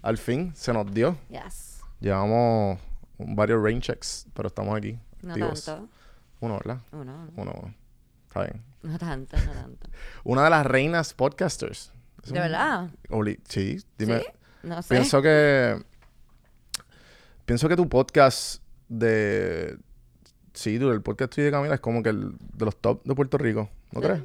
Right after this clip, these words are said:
Speaker 2: no sé, no.
Speaker 1: No, no,
Speaker 2: O
Speaker 1: no
Speaker 2: sea,
Speaker 1: lo
Speaker 2: la lista no dice que eso, pero está bien.
Speaker 1: ¿Por qué lista
Speaker 2: Yo
Speaker 1: tú
Speaker 2: no
Speaker 1: estás
Speaker 2: la veo
Speaker 1: viendo?
Speaker 2: mucho.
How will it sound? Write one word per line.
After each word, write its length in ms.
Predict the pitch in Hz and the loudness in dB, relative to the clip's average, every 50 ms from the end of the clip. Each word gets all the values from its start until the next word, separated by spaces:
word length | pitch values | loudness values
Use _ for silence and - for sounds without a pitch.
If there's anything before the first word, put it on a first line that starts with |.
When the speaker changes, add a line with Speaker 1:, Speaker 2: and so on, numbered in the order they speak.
| 120 - | -10 -12
Speaker 2:
no 140 | - 208 202 | -12 -12 -10
sé, 220 | - - 196 190 | -8 -8 -8 -8
no. 220 | 214 226 233 247 - - _ _ _ | -8 -10 -12 -14 -18 -20 _ _ _
Speaker 1:
No, 160 | - 240 135 | -2 0 2
no, 60 | 143 156 | 2 0
Speaker 2:
O 40 | |
Speaker 1:
no 140 | - - - | 0 0 2
Speaker 2:
sea, 80 | 277 247 | 4 6
Speaker 1:
lo 40 | 233 | 6
Speaker 2:
la 100 | 226 208 | 6 4
lista 260 | 208 208 202 - 233 | 4 0 -2 -2 -2
no 140 | 240 247 247 | -2 -2 -2
dice 260 | 240 247 240 - 240 | -2 -4 -4 -6 -6
que 80 | 233 240 | -4 -4
eso, 220 | 233 - - 285 | -6 -6 -6 -4
pero 180 | - 226 208 196 | -4 -4 -4 -4
está 180 | 185 - 190 | -6 -6 -6
bien. 220 | 185 185 185 190 226 - _ _ _ | -6 -6 -6 -8 -12 -16 _ _ _
Speaker 1:
¿Por 160 | - 120 127 | 4 4 6
qué 80 | 113 127 | 6 6
lista 180 | 131 131 - 147 | 4 4 4 2
Speaker 2:
Yo 80 | - | 2
Speaker 1:
tú 20 | 220 | 4
Speaker 2:
no 40 | 226 240 | 6 6
Speaker 1:
estás 100 | 240 240 | 6 8
Speaker 2:
la 80 | 233 226 | 6 6
veo 100 | 233 233 | 6 4
Speaker 1:
viendo? 100 | 226 208 | 2 0
Speaker 2:
mucho. 240 | 202 208 - 202 170 | -4 -6 -8 -10 -10